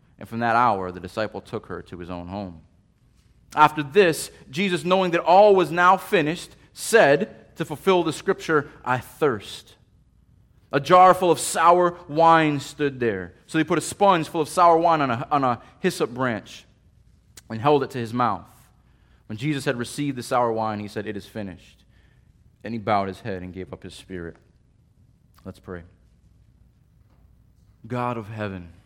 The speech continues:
maker of all things,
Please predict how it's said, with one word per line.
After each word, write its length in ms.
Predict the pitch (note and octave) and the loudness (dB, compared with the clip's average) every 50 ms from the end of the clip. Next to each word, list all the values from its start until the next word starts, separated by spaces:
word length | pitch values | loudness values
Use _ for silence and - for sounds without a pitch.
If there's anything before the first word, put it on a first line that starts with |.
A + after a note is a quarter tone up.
| _ _ _ _ _ _ _ _ _ _ _ _ _ _ _ _ _ _ _ _ _ _ _ _ _ _ _ _ _ _ _ _ _ _ _ _ _ - | _ _ _ _ _ _ _ _ _ _ _ _ _ _ _ _ _ _ _ _ _ _ _ _ _ _ _ _ _ _ _ _ _ _ _ _ _ -18
maker 680 | G#2+ G#2+ A2+ C3 C#3 C3+ - - A#2 G2+ F#2 F#2 F#2 - _ _ _ _ _ _ _ | -12 -8 -4 -2 -2 -2 -4 -6 -10 -10 -10 -12 -18 -20 _ _ _ _ _ _ _
of 80 | G#2+ - | -18 -8
all 360 | - A#2+ A#2+ A#2+ A#2 G#2+ G2 | -6 -4 -4 -2 -4 -6 -8
things, 460 | F#2+ - - A#2 G#2 G2 F2+ E2+ D#2+ | -14 -16 -14 -14 -12 -12 -14 -18 -20